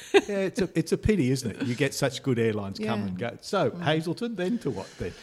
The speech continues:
Speaker 2: Um, so while I was at, um, trying to build, um, that product out of Avalon, um, connecting with lots of people, um, I came across United Way and the Loaned Executive Program. And I thought, well,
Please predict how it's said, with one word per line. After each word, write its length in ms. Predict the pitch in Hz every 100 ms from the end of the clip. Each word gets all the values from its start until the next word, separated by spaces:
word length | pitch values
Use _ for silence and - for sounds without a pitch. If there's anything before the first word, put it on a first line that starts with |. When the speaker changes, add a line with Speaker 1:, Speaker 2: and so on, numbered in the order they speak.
| - -
Speaker 2:
Um, 260 | 254 254 262
so 640 | 254 247 240 240 233 226
while 240 | 196 208 208
I 60 |
was 140 | 190 175
at, 320 | 170 - 202
um, 340 | 175 165 160
trying 240 | 156 180 170
to 80 |
build, 480 | 147 160 160 160 151 - - 170
um, 240 | 147 147 143
that 180 | 147
product 400 | - 151 147 -
out 180 | 147 143
of 120 | 135
Avalon, 560 | 139 147 147 - - 170 -
um, 540 | 185 143 143 143 143
connecting 500 | 135 156 151 - 156
with 140 | 143 139
lots 240 | 147 -
of 80 | 147
people, 640 | 165 143 147 139 131 - - _
um, 640 | - 131 131 131 131 131 -
I 80 | 139
came 260 | - 147 147
across 420 | - 254 - - -
United 360 | 151 135 139 147
Way 260 | 151 151 - - -
and 380 | 147 143 139 -
the 80 | 160
Loaned 200 | 151 147
Executive 500 | 151 170 202 214 208
Program. 540 | - - - - - 160
And 140 | 165 160
I 100 | 151
thought, 300 | - 151 -
well, 260 | 156 151